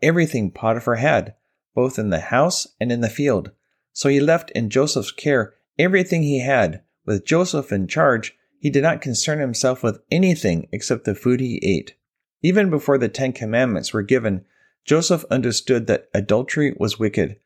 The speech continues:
He refused the seductive invitations of his master's wife, and for his integrity, he gets into trouble. Genesis chapter thirty-nine, verse six through twenty. Even in prison, God made Joseph to prosper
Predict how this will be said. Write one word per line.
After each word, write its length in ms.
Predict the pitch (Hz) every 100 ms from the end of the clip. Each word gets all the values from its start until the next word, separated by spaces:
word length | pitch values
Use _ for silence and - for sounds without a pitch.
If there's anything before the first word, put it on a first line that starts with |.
| _ _ _
He 120 | 131
refused 640 | 120 110 147 160 180 - - _
the 100 | -
seductive 540 | - 113 127 135 143 120
invitations 840 | 117 107 - 131 131 107 107 - -
of 100 | 107
his 180 | 101
master's 440 | 110 113 - 110 -
wife, 340 | 87 73 - _ _ _ _ -
and 160 | 110
for 180 | 147 165
his 160 | 165 139
integrity, 720 | 101 98 160 147 113 95 92 _ -
he 140 | 120
gets 240 | 139 135
into 180 | 131 107
trouble. 520 | - 156 127 85 80 _ _
Genesis 420 | - 131 135 123 -
chapter 360 | 117 107 95
thirty-nine, 540 | - 131 147 131 127 117
verse 300 | 104 98 -
six 220 | 131 -
through 180 | 127 110
twenty. 440 | - 107 78 87 _ _ _ _
Even 240 | 165 185 185
in 140 | 139
prison, 480 | - 147 139 107 87 _ _ _ -
God 220 | 143 156
made 240 | 135 98
Joseph 480 | - 135 - 110 -
to 80 | 101
prosper 680 | - 127 143 - 110 98